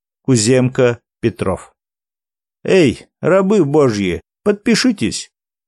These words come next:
крикнул подьячий. «Все бесписьменные», ответил мирянин-старец. «И иеромонах?» «Не угораздил Господь»,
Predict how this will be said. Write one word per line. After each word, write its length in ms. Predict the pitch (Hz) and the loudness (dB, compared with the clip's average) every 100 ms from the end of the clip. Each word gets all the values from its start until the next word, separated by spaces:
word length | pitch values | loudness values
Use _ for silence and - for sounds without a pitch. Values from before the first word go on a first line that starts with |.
| _ | _
крикнул 400 | 143 165 - 156 | -2 -2 -2 -2
подьячий. 640 | 139 117 104 82 - - _ _ _ _ _ _ _ _ _ _ | -2 -2 -2 -2 -10 -14 _ _ _ _ _ _ _ _ _ _
«Все 560 | - - 190 208 208 | -6 2 4 6 4
бесписьменные», 1160 | 175 185 175 - - 202 196 - 120 110 107 117 | 4 2 0 -4 -4 -2 0 0 0 0 0 0
ответил 420 | 117 113 104 107 | 0 -2 -2 0
мирянин-старец. 1000 | 104 113 107 107 107 - 104 90 - - _ _ _ _ - | 0 0 -2 -2 -6 -2 -2 -4 -12 -18 _ _ _ _ -6
«И 320 | 117 113 117 | -2 0 0
иеромонах?» 880 | - 127 123 120 123 135 214 247 - _ _ _ _ _ _ _ _ | 0 0 2 2 2 2 0 -2 -12 _ _ _ _ _ _ _ _
«Не 140 | 277 | 0
угораздил 760 | 285 240 233 202 208 202 196 190 | 2 2 2 4 2 2 0 0
Господь», 680 | 127 120 - - 107 85 | 2 0 -2 -4 -4 -4